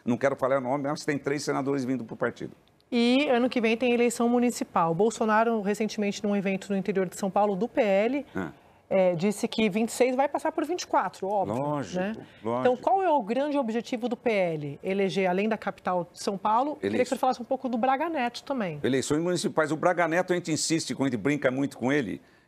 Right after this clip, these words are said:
Speaker 1: e que ele seria muito forte candidato a prefeito do Rio de Janeiro. Do Rio de Janeiro. Porque ele, ele fez aquela intervenção contra os bandidos lá, naquela época um governo paralelo, e fe-, ele organizou as Olimpíadas também pra Dilma.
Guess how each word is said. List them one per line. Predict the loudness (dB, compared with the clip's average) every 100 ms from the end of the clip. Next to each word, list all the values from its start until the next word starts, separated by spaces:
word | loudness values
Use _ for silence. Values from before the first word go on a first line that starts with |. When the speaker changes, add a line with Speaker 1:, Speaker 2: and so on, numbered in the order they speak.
| _
Speaker 1:
e | 0 0
que | 2 2 4
ele | 4 2 2
seria | 2 2 2 2 2 -2
muito | -2 -2 -2 -2
forte | 0 0 -2
candidato | -4 -2 2 2 0
a |
prefeito | -2 -4 0 -2 0 0
do | 2 2
Rio | 0 0
de | -2
Janeiro. | -4 -4 -4 -10 -16 _ _ _ _ _ _ _
Do | 2 4
Rio | 4 2
de | -2
Janeiro. | -4 -4 -8 -12 _ _ _ _ _
Porque | 0 2 2
ele, | 4 4 2
ele | 0 0
fez | 2 2 2
aquela | 0 2 2 2 0
intervenção | -2 -2 -2 -2 0 0 -2 -4
contra | -6 -4 -4
os | -6 -8
bandidos | -4 -2 0 -2 -2 0
lá, | 0 0 -6 -20 _ -4
naquela | -2 2 4 4
época | 2 0
um | 0
governo | 2 2 0
paralelo, | 2 4 4 4 2 -2 -8 _ _ _ -4
e | -4
fe-, | -4 -2 -2 2
ele | 2 2
organizou | 0 0 -2 -2 0
as | 0 0
Olimpíadas | -2 -2 -2 -2 0 -2
também | -2 -2 -2
pra | -2 -2
Dilma. | -2 -4 -4 -6